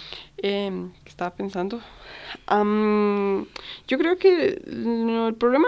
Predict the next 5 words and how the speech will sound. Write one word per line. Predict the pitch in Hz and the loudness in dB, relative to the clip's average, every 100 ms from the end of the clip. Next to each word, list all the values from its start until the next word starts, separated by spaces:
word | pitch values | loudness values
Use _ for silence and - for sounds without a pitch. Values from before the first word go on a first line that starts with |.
| 466 | 4
no, | 381 - - - | 4 2 -6 -4
o | - | -2
sea, | 247 226 - - - | 2 2 2 -8 -8
bueno, | 202 175 - _ - - - - | -6 -6 -10 _ -20 -20 -14 2
eh, | 196 196 196 | 4 6 4